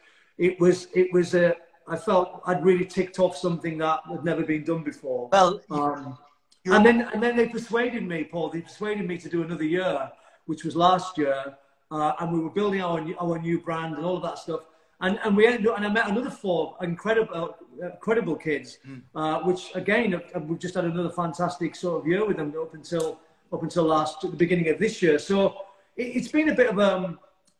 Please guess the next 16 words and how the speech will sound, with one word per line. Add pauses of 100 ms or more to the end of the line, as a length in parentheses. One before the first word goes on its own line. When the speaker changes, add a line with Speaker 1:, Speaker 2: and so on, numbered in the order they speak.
Speaker 1:
it's
been
a
great
journey
for
me,
and,
and
it
also
sort
of (260)
got
me
really,